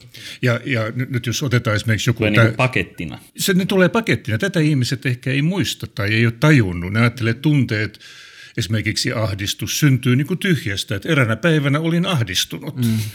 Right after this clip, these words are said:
Speaker 1: <laughs> Mutta, mutta
Speaker 2: Toi
Speaker 1: se
Speaker 2: kappaleen alku.
Speaker 1: <laughs> Joo, joo, mutta se ei vaan ole näin, sillä se ahdistus on suhteessa,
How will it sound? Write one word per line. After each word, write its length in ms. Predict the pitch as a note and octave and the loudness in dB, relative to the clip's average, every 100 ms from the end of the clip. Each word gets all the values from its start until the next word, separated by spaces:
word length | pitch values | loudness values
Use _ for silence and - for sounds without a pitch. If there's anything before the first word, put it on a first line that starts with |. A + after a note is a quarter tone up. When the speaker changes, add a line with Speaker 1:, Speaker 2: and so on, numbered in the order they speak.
| - - | -2 0
Speaker 1:
<laughs> 400 | - - - - | 0 -2 0 4
Mutta, 500 | E3+ - - - - - G3+ - - F3 | 6 6 4 2 0 0 -2 0 0 2
mutta 180 | D#3+ C3 | 6 6
Speaker 2:
Toi 40 | |
Speaker 1:
se 180 | C3+ E3 | 6 6
Speaker 2:
kappaleen 560 | D#3+ D#3 D#3 A2 A2 | 4 2 0 0 2
alku. 280 | A#2 A2 G#2+ F#3 G#3 | 2 2 0 -2 -2
Speaker 1:
<laughs> 200 | F3+ G#3 | -2 4
Joo, 100 | F#3 - - - | 6 6 4 4
joo, 200 | B3+ D#3+ - - - | 4 4 0 -6 0
mutta 140 | D3+ | 2
se 100 | - | 6
ei 220 | E3+ C#3 D3 | 6 6 6
vaan 180 | F3 | 4
ole 280 | E3+ G#3+ B2+ | 2 0 0
näin, 300 | G#2 G2+ G2 | 0 -2 -2
sillä 240 | F2 G#2+ G#2 | -2 -2 -2
se 140 | C3 | -2
ahdistus 800 | - G3 G3 B2 - A2 G2+ - - | -2 -2 0 0 0 -4 -6 -8 -4
on 160 | A2+ | -4
suhteessa, 840 | - F3+ F#3 - G2+ F#2 - G#2+ | 0 -2 -2 -4 -6 -4 -4 -4